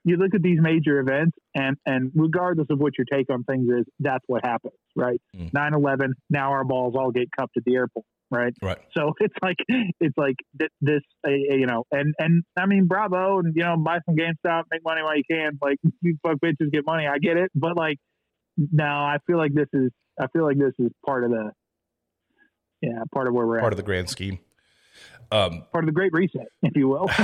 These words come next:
Speaker 2: <laughs> Jesus. Um,
Speaker 1: I know. Well, they're making ads for it. That's what's so crazy, because you talk to people and you're like, "Oh yeah, the Great Reset, like, they're really trying to, like,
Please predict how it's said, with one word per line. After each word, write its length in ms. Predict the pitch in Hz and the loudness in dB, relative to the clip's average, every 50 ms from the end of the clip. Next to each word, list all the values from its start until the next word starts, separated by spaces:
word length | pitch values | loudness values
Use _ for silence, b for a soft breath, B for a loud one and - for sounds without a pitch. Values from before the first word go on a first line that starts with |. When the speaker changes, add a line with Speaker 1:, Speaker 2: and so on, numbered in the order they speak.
| - - | 2 0
Speaker 2:
<laughs> 220 | 185 180 - - | 0 -2 0 0
Jesus. 480 | 170 - - 147 143 - - - 185 180 165 151 b b b b b b b b _ | -2 -2 -2 -4 -6 -6 -6 -8 -8 -8 -10 -14 b b b b b b b b _
Um, 380 | - 113 117 110 104 95 98 95 - - - | 2 4 4 4 4 2 0 -4 -6 -6 -4
Speaker 1:
I 100 | 123 120 | -2 0
know. 280 | 117 117 113 113 113 - _ _ _ _ _ _ _ _ _ _ _ _ _ _ _ _ - - | 0 0 0 0 0 -2 _ _ _ _ _ _ _ _ _ _ _ _ _ _ _ _ -6 -2
Well, 120 | 156 190 | 0 2
they're 80 | 240 240 | 4 4
making 280 | 240 269 269 - - 240 | 4 2 2 0 0 0
ads 240 | 226 247 302 370 339 - - | 0 0 0 -2 -2 -2 -2
for 200 | 151 143 135 131 | 0 0 0 0
it. 80 | 127 - | -2 -2
That's 160 | 190 226 - | -2 0 0
what's 140 | 320 - - | 0 0 2
so 120 | 247 196 | 0 -2
crazy, 480 | - 185 196 247 294 226 160 143 151 143 | 0 0 0 0 2 2 2 2 2 2
because 140 | 196 190 185 | 4 4 4
you 100 | 202 185 | 4 4
talk 200 | - 214 247 - | 2 0 -2 -2
to 80 | - 226 | -2 -2
people 260 | - 202 180 175 185 | 0 0 0 2 0
and 60 | 180 180 | 2 2
you're 80 | 180 | 2
like, 160 | 175 165 156 - _ _ _ _ _ _ - | 2 0 0 -4 _ _ _ _ _ _ -4
"Oh 100 | 143 160 | -2 0
yeah, 220 | 170 165 165 190 208 | 0 0 0 0 0
the 80 | 190 | 0
Great 200 | 151 151 165 175 | 0 0 2 2
Reset, 380 | 156 185 220 - - 165 147 143 | 2 2 2 2 0 0 0 0
like, 140 | 147 143 139 | 0 0 0
they're 100 | 147 147 | 2 2
really 240 | 151 156 156 156 143 - | 2 2 2 2 0 0
trying 160 | 160 156 151 | 0 -2 0
to, 120 | 151 147 143 | 2 2 2
like, 120 | 139 127 | 2 0